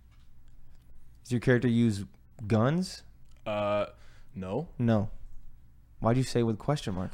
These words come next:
Speaker 2: Well, 'cause there's a couple
Speaker 1: Does he
Speaker 2: of
Speaker 1: often
Speaker 2: the
Speaker 1: wear a hat?
Speaker 2: Does he often wear a hat? Shit. Uh, he used to wear a hat. Um, yeah.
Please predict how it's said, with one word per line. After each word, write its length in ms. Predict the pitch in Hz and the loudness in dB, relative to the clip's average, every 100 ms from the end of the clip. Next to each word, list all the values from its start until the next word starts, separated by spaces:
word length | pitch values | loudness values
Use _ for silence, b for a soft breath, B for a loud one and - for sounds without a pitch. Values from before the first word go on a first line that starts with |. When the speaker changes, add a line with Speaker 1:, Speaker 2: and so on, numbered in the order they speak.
| - | 2
Speaker 2:
Well, 160 | 139 | 2
'cause 160 | 135 131 | 4 0
there's 160 | 139 127 | 0 -2
a 60 | |
couple 300 | - 135 - | -2 -2 4
Speaker 1:
Does 60 | 143 | 6
he 100 | 127 | 8
Speaker 2:
of 80 | 117 | 6
Speaker 1:
often 240 | 135 123 | 6 6
Speaker 2:
the 40 | 117 | 6
Speaker 1:
wear 140 | 120 | 6
a 40 | |
hat? 360 | 113 127 117 - - - - | 4 0 0 -4 -12 -14 -8
Speaker 2:
Does 160 | 110 107 | -6 -4
he 100 | 98 | -2
often 300 | 92 - 120 | -4 -4 -4
wear 120 | 113 | -4
a 40 | |
hat? 280 | 113 117 - b b b b b b b | -4 -6 -6 b b b b b b b
Shit. 560 | - - - 131 107 - | -12 -10 -4 -4 -4 -2
Uh, 260 | 120 120 107 | 2 2 2
he 120 | 120 | 0
used 260 | 113 131 - | 2 2 2
to 60 | |
wear 140 | 117 92 | 0 0
a 40 | |
hat. 260 | 95 95 - - - | -2 -4 -4 -10 -6
Um, 300 | 113 98 95 - - - 110 - | -4 -4 -10 -14 -18 -18 -16 -6
yeah. 320 | 107 101 | -2 -2